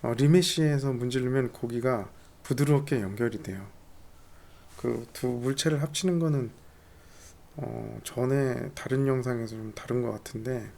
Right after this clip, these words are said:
그 오브젝트 모드에서 물체를 다 선택한 다음에 컨트롤 J 누르면 합쳐집니다.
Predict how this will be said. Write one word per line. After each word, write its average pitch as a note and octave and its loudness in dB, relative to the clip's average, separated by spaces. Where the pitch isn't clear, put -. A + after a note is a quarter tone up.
그 - -6
오브젝트 F3+ 6
모드에서 D3 2
물체를 D3+ 2
다 - -6
선택한 D#3+ 2
다음에 C#3+ 4
컨트롤 G3+ 2
J C#3+ 4
누르면 B2+ 4
합쳐집니다. A#2+ -4